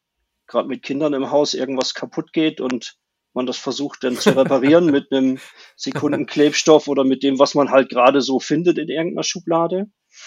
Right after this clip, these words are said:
Speaker 2: Ja.
Speaker 1: Ähm, und das ist dann auch so ein bisschen die, die Krux eben dabei, weil meistens funktioniert's dann nicht, weil's meistens in dem Spielzeugbereich, also ganz oft ein Kunststoff ist, der per se mal so ohne weiteres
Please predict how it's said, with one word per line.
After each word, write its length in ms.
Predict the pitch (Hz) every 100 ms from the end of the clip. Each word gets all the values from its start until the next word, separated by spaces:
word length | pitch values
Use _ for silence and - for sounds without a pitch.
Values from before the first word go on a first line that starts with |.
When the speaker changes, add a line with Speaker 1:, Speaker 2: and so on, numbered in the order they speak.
| -
Speaker 2:
Ja. 380 | 135 123 139 139
Speaker 1:
Ähm, 180 | 139 143
und 240 | 143 127
das 100 | 135 156
ist 120 | -
dann 140 | 143
auch 100 | 131
so 120 | 131 151
ein 80 |
bisschen 360 | 135 - 147 131
die, 320 | 131 135 135
die 140 | - 127
Krux 300 | - 147 -
eben 180 | 139
dabei, 340 | 127 120 120 117
weil 120 | 120
meistens 500 | 117 131 131 - 123
funktioniert's 680 | - 135 - 135 131 120 -
dann 160 | 120
nicht, 360 | 127 160 - - _ _ _ _ _
weil's 240 | - 120 -
meistens 800 | 117 143 - - 143 131 - -
in 160 | 143 131
dem 140 | 131
Spielzeugbereich, 1120 | 123 - 143 - 147 - 131 127 123 131 - -
also 200 | 131 117
ganz 240 | 123 117
oft 260 | - 131 -
ein 80 | 131
Kunststoff 500 | - 135 - 131 120
ist, 240 | 127 -
der 340 | 123 120 123 - _ _ _ _ _
per 240 | - 120
se 260 | 113 120 143
mal 240 | 147 131
so 220 | 123 135 131
ohne 240 | 135 127
weiteres 840 | 117 120 127 131 123 - - -